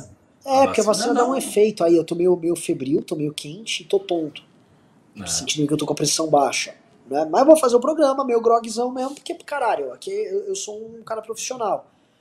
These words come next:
Speaker 2: Mas, mano, ajudem na manifestação, cara. Eu tô fazendo o programa, não é nem pelo programa, tá? Foda-se o programa. Se eu tivesse zoado, eu não ia fazer. É...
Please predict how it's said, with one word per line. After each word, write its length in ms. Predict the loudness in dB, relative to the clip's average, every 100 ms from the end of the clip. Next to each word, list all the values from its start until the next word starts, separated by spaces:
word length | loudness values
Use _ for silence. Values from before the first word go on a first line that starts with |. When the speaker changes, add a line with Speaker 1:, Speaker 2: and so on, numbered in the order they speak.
| _ _ _ _ -2
Speaker 2:
Mas, 220 | 0 0
mano, 220 | 2 4
ajudem 420 | 4 0 -4 -6 -6
na 80 |
manifestação, 560 | -6 -6 -10 -12 -10 -8
cara. 140 | -6
Eu 40 | -6
tô 60 |
fazendo 280 | -6 -6 -6
o 20 |
programa, 420 | -4 -2 0 0 -4 -16 _ -6
não 120 | -2
é 20 |
nem 100 | 0
pelo 180 | 2 2
programa, 480 | 4 4 4 -2 -4
tá? 180 | -2 -4
Foda-se 360 | -4 -6 -6 -6
o 20 |
programa. 440 | -6 -6 -6 -8
Se 80 | -12
eu 40 | -6
tivesse 240 | -4 0
zoado, 220 | 0 0
eu 40 | -4
não 60 |
ia 80 | -6
fazer. 440 | -2 -4 -4 -8 -10 _ _ _ _ _ _
É... 1120 | -2 2 4 2 2 2 0 0 -4 -6 -10